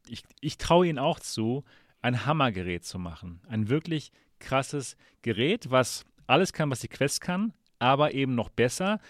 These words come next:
dank diesem besseren Controller, der eben dann Force Feedback hat und der auch ein besseres Tracking-Volumen hat als die Quest zwei, denn der trackt sich selber über eine Kamera.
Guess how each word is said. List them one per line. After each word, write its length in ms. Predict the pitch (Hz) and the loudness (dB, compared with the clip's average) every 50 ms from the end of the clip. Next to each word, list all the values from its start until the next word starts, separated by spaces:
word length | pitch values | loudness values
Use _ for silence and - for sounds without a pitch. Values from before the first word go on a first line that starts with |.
| - - - - _ | -20 -20 -20 -10 _
dank 240 | - 135 139 143 - - | 2 2 2 2 2 2
diesem 720 | 139 135 127 123 127 123 123 123 120 123 117 113 113 - - - | 2 2 2 2 0 0 0 0 0 -2 -2 -4 -6 -10 -12 -10
besseren 340 | 120 113 127 131 - - 131 | -4 0 0 0 0 0 -2
Controller, 540 | - 113 104 - - 123 139 165 185 180 143 | -2 -2 -2 2 2 2 2 4 2 0 0
der 240 | 123 127 127 131 104 | 2 0 0 0 0
eben 300 | 123 123 120 127 123 104 | -2 -4 -2 -2 -4 -2
dann 260 | - 117 117 113 113 | 0 0 0 0 -2
Force 320 | - - - 110 101 - | -4 -2 -2 -2 -2 -2
Feedback 460 | - - - 139 - - 175 160 - - | -4 -6 -8 -6 -6 -6 -8 -8 -6 -8
hat 240 | 180 190 - - _ _ _ _ - _ - | -8 -8 -8 -14 _ _ _ _ -20 _ 0
und 500 | - 135 135 139 131 113 - - _ - | 2 4 4 2 0 -2 -6 -10 _ 2
der 220 | 131 123 123 104 | 4 4 4 4
auch 360 | 117 123 123 127 127 120 - | 4 4 6 4 4 2 0
ein 120 | 123 123 117 | -4 -2 2
besseres 420 | 117 120 - - - 113 101 - | 2 0 0 0 -6 -8 -8 -6
Tracking-Volumen 800 | - - 127 120 - - 175 156 147 156 160 170 180 185 170 160 | -2 -2 -2 -2 -2 -4 -4 -2 -2 -2 -2 -2 -2 -2 -4 -4
hat 240 | 202 214 - - _ _ _ _ _ _ _ _ _ _ _ _ _ _ _ _ - - _ _ _ - | -6 -6 -10 -16 _ _ _ _ _ _ _ _ _ _ _ _ _ _ _ _ -10 -10 _ _ _ -2
als 240 | 127 139 143 - - | 0 0 0 0 -2
die 100 | - 135 | -6 -6
Quest 300 | - - 131 120 - - | -4 -4 -4 -4 -4 -6
zwei, 360 | - 120 110 113 139 190 220 _ _ _ _ - | -4 -2 -2 0 0 -4 -6 _ _ _ _ -6
denn 100 | 127 123 | -2 -2
der 100 | 127 123 | -2 0
trackt 220 | - - 135 - | 0 -2 -4 -4
sich 140 | - 120 104 | -4 -8 -4
selber 360 | - 120 117 120 143 156 170 | 0 0 2 2 2 0 0
über 120 | 156 143 147 | -2 -2 -4
eine 100 | 139 143 | -4 -4
Kamera. 480 | - - 151 147 160 160 170 190 214 | -6 -6 -8 -8 -6 -8 -10 -10 -12